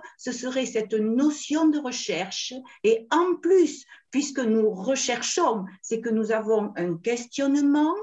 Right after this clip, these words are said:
donc nous souhaitons analyser, euh, les interviews des témoins, faire une synthèse,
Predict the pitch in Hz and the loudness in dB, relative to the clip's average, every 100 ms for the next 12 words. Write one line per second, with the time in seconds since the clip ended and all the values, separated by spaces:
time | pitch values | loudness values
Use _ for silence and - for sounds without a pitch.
0 | 466 - - - 185 277 254 247 - 226 | -10 -18 -16 -4 2 4 4 0 -4 -2
1 | 220 220 - - 226 233 233 220 196 - | 0 -2 -4 -2 -2 0 2 2 0 -8
2 | _ - 381 381 370 330 311 294 247 320 | _ 0 2 2 2 4 4 4 0 0
3 | 302 247 226 - _ 196 190 190 208 214 | 0 0 -4 -14 _ -4 -2 2 0 0
4 | 208 208 220 202 208 220 185 185 - 254 | -4 -2 -2 -4 -6 -4 -2 -2 0 2
5 | 240 220 208 247 392 453 _ _ _ _ | 2 2 0 0 -4 -8 _ _ _ _
6 | _ - 262 247 208 180 - 277 277 233 | _ -10 -2 -2 0 -4 0 4 4 2
7 | - 175 170 208 233 277 196 170 | -2 -2 0 0 0 -2 -4 -8